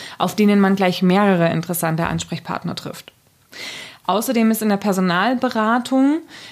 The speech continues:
die wichtige Positionen besetzt und das auch noch gegen Anzahlung macht, die persönliche Komponente sehr, sehr wichtig. Entscheidungsträger wollen sich einen Eindruck von dir machen, um zu entscheiden, ob sie dir mit einem guten Gefühl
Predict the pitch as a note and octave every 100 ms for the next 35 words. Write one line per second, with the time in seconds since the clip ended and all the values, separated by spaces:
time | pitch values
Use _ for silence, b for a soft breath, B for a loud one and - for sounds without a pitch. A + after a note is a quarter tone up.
0 | B - G#3 G3+ G3+ G3 - - E3+ E3+
1 | A3+ - G3 F3 - E3 E3 - G3 A#3
2 | B3 E3+ E3 D3+ E3 G3+ - - F#3+ F3
3 | G3+ - F#3 F#3+ E3+ F3 E3 - A3+ A#3
4 | E3 D#3 E3+ E3 E3 B3+ - B B B
5 | B B B B - G3 G#3+ G3+ G3 B3
6 | C#4 A#3+ A3+ A3+ A3 A3 G#3 G#3 G#3+ G3
7 | G3 F#3+ F#3 F3 F3 E3+ - D#3+ - -
8 | _ _ _ - B B - G3 F3+ F#3
9 | A#3+ C4+ B3+ B3+ A#3+ G#3+ A3 A3+ A3 -
10 | G3 G3 - G#3+ A#3+ A3+ - - E3 E3+
11 | D#3+ D#3+ G3 B3 G#3+ G#3+ B3 G3+ G3+ G#3+
12 | A3 A#3+ A#3 - G3 - F#3+ G#3+ G3+ -
13 | F3 E3+ F#3+ A3+ A3+ F3 E3+ - F3+ A3
14 | D#4+